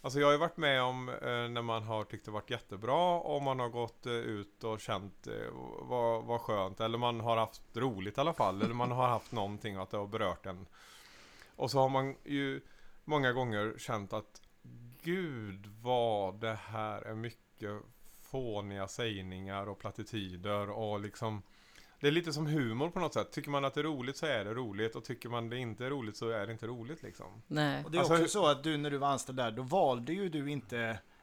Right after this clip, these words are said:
Speaker 3: att få gå på den här föreläsningen. Någon över dig i någon ledningsgrupp hade bestämt att vi ska utveckla oss som människor eller något liknande.
Speaker 1: Ja.
Speaker 3: Och du som person behövde ju, t-, kunde ju tycka, varför ska jag det? Men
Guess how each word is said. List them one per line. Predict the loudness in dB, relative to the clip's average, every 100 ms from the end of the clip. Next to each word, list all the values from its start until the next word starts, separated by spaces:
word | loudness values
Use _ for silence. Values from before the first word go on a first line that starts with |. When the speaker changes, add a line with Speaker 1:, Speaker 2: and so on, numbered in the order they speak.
| -8
Speaker 3:
att | -6
få | -4
gå | -4 -4
på | 0
den | -2
här |
föreläsningen. | 0 0 0 -2 -2 0
Någon | 2 2 0 2
över | 2 4
dig | 2 2
i | 2
någon | 0
ledningsgrupp | 0 -2 -2 -6 -2
hade | -2 -2
bestämt | -2 -2 -2 -4
att | -8
vi | -4 -4 -2
ska | -4 -4
utveckla | -4 -6 -6 -8 -8 -10 -2 0 -2 -10 -6
oss | -4 -2
som | -2
människor | -2 -2 -4 -6 -6 -4
eller | -4
något | -4
liknande. | -4 -4 -6 -10 -12 -16 0
Speaker 1:
Ja. | 4 4 2 0
Speaker 3:
Och | 4
du | 4
som | 2
person | -2 -2 0 0 0
behövde | 0 2
ju, | 2 2 0 -2 -6 -12 -14 -16
t-, | -12
kunde | 0 2
ju | 2
tycka, | -2 -4 -2
varför | -2 -2
ska | -2
jag | -2 0 -2
det? | -2 -2 0 0
Men | 0 0